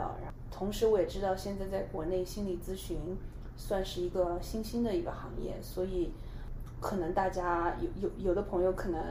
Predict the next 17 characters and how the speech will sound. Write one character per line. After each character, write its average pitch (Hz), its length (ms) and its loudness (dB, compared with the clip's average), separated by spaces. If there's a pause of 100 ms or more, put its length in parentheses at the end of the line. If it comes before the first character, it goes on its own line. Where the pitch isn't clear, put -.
(300)
啊， - 320 -4
不 208 80 -2
知 196 100 -4
道 220 200 8
在 196 140 2
哪 - 180 0
里 - 360 2 (200)
去 190 400 -4
找 - 180 0
到 160 160 2
一 160 80 2
些 185 160 0
途 - 220 -6
径 202 420 0
来 185 200 0
了 156 200 0
解， - 340 -2